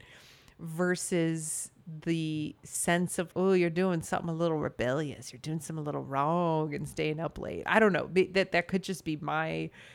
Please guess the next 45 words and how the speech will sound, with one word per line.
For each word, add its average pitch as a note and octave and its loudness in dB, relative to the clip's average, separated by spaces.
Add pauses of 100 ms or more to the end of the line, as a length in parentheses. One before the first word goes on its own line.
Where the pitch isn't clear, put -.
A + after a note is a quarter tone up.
(160)
very A3+ 6
specific, - 2
you F#3 4
know, E3+ 4
<laughs> - -6
cultural G3+ 6
location. E3 0 (500)
But G#3+ 6
I, G3+ 4
I, G3 4
you A3 4
know, G#3+ 6
I, A3 4 (100)
I'm G#3+ 4
not, F#3+ 2 (240)
I, G3+ 4 (140)
I, F#3+ 4
I G3+ 6
have A3 4
to - 2
own, G#3 6
like, D#3+ -2
I F#3 -2
feel G#3 0
a E3+ 0
sense F3+ -2
of E3 -4
pride F3 2
that A#3+ 2
I've B3 0
gotten B3+ 0
up C4 -4
early C4+ -2
versus G3 0
the D#3+ -4
sense E3 -4
of D#3 -4
shame C4+ 0
I D3+ 0
feel D#3 -4
when D3+ -4
I D3+ -6
stay D#3 -6
up - -8
late. F3+ 0